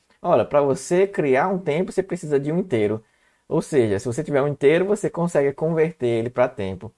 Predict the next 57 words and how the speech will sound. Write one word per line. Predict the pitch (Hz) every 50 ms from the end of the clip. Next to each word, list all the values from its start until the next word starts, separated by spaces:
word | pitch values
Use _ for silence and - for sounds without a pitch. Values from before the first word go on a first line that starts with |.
| _ _ _
É | - 104
a | 107
mesma | 117 117 120 131 151 170
coisa. | - - 107 101 98 104 101 - - - _
Então, | - 110 - 151 156
observe | 185 175 - - 160 160 151
que | - -
isso | 190 196
é | 226
o | -
suficiente | - 220 - 190 180 - - 143 139 160 180 -
pra | - 156 147
eu | 170 185
fazer | - - 165 151 139 135 139
isso | 151 165 -
aqui, | 180 - - 175 156
ó. | 120 90 - - _ _ _ _ _
Eu | - -
tenho | - - 160 180 208
aqui, | 220 220 - 151
ó, | 117 98 87 80 - - _ _ _ _
uma | - 98 110 110
variável | 104 107 101 107 120 147 202 220
t | 214 - 190 185
do | 175 156
tipo | - 165 - -
tempo. | - - 131 117 123 127 185 185 - _ _ - _ _
E | - 127
se | 120 -
eu | 220 220
fizer | - 233 170 147 131
t | 131 - - 202 -
recebe | 240 175 175 - 190 190 208 196
três, | - - 135 151 196 226 190 123 117 - - - _ _ _ _ _ _ -
bom, | 185 165 127
o | 113
compilador | 110 143 143 - 165 160 147 151 156 156
vai | 170 165 160
olhar | 160 147 143 147
e | 170
vai | 185 180 196
dizer, | 202 202 135 143 180
"Opa, | 180 180 110
três | - - 139 139 139 185 247
é | 226 - 294
inteiro." | 349 349 - - 127 120 120 113
E | 117 120
ele | 127 127
tá | 151 147
colocando | - 175 156 139 - - 135 131 139 156 170 185 202
um, | 196 196 196 196 190 185 185 170 165
em | 165 165
um | 165
objeto | 165 170 165 143 147 143 147 - 170
da | 156 156
classe | - - 165 196 - -
tempo. | - 147 117 113 110 - -